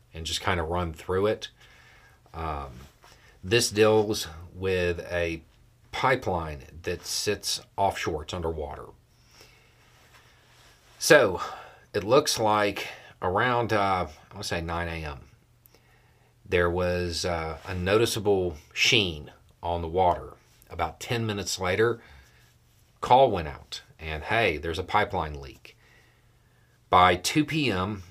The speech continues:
the slick was, uh, three to four miles wide. Okay. The estimate says that it is around a, uh, a million gallons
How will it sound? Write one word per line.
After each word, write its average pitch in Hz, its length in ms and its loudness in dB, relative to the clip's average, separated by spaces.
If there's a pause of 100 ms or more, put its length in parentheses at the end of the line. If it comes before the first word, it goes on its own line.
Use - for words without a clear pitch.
(380)
the 90 200 -4
slick 98 440 -2
was, 87 420 0
uh, 80 240 -4
three 101 300 0
to 98 40 0
four 95 200 -4
miles 85 360 -2
wide. 71 380 -12 (1200)
Okay. - 300 -8 (1300)
The 101 300 2
estimate 139 460 2
says 98 520 0 (120)
that 92 180 2
it 95 160 -2
is 92 220 -2 (160)
around 95 840 2 (720)
a, 85 380 -2
uh, 76 260 -6 (180)
a 92 60 -8
million 92 420 -2
gallons 80 640 -6